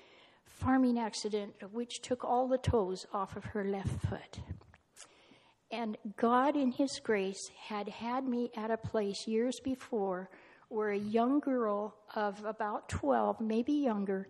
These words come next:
had, her brother had backed over her foot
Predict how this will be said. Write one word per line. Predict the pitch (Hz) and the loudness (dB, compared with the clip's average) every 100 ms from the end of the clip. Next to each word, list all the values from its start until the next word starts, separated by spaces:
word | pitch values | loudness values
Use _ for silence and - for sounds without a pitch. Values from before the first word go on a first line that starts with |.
| - - - - | -14 -20 -20 -10
had, | - - 226 - 233 - 330 _ _ _ _ - - - - - - | -6 -2 -2 -6 -16 -18 _ _ _ _ _ -14 -12 -12 -14 -16 -6
her | 254 | -6
brother | 220 254 262 254 | 2 2 2 0
had | 240 233 208 | -2 -4 -2
backed | 196 - - | -2 -2 0
over | 285 294 247 | 0 2 2
her | - 214 | 4 2
foot | - 202 | 2 -2